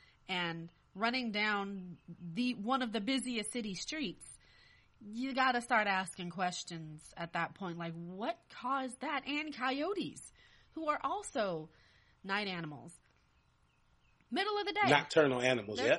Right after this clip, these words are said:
Speaker 1: yes. In the middle of the
Speaker 2: Yeah.
Speaker 1: day, running down major streets. Three, two, one sometimes. I just saw, uh, one, two, three deer the other day. Now, deer, you can see at any time, day or night.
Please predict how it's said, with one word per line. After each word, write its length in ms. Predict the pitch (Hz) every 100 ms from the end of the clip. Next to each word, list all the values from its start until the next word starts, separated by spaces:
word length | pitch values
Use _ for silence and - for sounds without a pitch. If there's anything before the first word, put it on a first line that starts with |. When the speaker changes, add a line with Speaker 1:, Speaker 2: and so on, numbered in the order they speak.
| -
Speaker 1:
yes. 440 | 294 453 - - - _ -
In 100 | 262
the 80 | 277
middle 320 | 269 311 339
of 120 | 330
the 80 | 285
Speaker 2:
Yeah. 180 | 254 311
Speaker 1:
day, 60 | 185
running 280 | 220 262
down 360 | 262 254 254 262 - _ -
major 480 | 170 190 247 254
streets. 640 | 269 - 349 311 - - - _ _ _ -
Three, 380 | 302 415 220 - _ _ _ _ _ _
two, 300 | - - 370 - _ _ _
one 340 | - 185 330 285
sometimes. 600 | 190 175 180 147 139 143 - - - - -
I 140 | 247
just 240 | 392 370 -
saw, 340 | 254 254 254 254 _
uh, 220 | 220 226 220
one, 260 | 233 233
two, 280 | 233 262 247
three 320 | 233 247 311
deer 440 | 262 311 269 - 165 _ _ _ _ -
the 120 | 208
other 160 | 185 175
day. 220 | 160 - - -
Now, 180 | - 294
deer, 520 | 254 226 359 302 165 - -
you 160 | 226 339
can 160 | 359
see 320 | 285 269 240 226
at 160 | 190
any 200 | 208 294
time, 400 | 285 247 226 220
day 220 | 180 196 208
or 120 | 190
night. 480 | 151 - - -